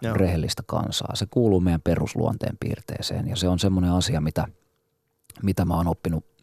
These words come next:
Speaker 2: <clears throat> vaalimaan ennen kaikkea matkusteltuani aika paljon ulkomailla niin töiden kuin vapaa-ajan tai harrastuksen, harrastusten tiimoilta.
Speaker 1: Mm.
Speaker 2: Et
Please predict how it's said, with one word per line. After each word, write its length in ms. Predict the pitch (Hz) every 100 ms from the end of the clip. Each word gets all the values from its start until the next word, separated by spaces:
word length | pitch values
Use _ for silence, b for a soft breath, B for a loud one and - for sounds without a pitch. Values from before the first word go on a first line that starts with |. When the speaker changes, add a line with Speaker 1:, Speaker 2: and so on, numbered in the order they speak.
| -
Speaker 2:
<clears throat> 300 | 104 - 90
vaalimaan 580 | 98 82 78 - - - _ -
ennen 240 | 92 85
kaikkea 360 | 76 76 - 78
matkusteltuani 800 | 80 - - - 65 - 64 65
aika 200 | 67 -
paljon 280 | - 65 71
ulkomailla 520 | 65 - 64 62 64
niin 180 | 67 - -
töiden 280 | 71 65 69
kuin 140 | - - b b b b b b b b
vapaa-ajan 460 | 80 - 65 - 69
tai 160 | 71
harrastuksen, 600 | 73 73 65 - - - - _
harrastusten 560 | - 82 - - - -
tiimoilta. 520 | - - - - - - - 123
Speaker 1:
Mm. 120 | 110 110
Speaker 2:
Et 120 | -